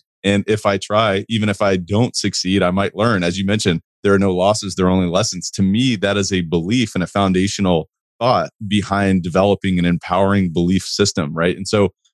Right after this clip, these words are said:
my mindset continues to be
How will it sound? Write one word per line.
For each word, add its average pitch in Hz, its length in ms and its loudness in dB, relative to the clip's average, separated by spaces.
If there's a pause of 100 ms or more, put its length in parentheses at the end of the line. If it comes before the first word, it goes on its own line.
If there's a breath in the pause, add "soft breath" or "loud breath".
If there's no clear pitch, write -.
(120)
my 107 140 2
mindset 98 640 0 (240)
continues 120 640 0
to 95 80 -6
be 92 420 2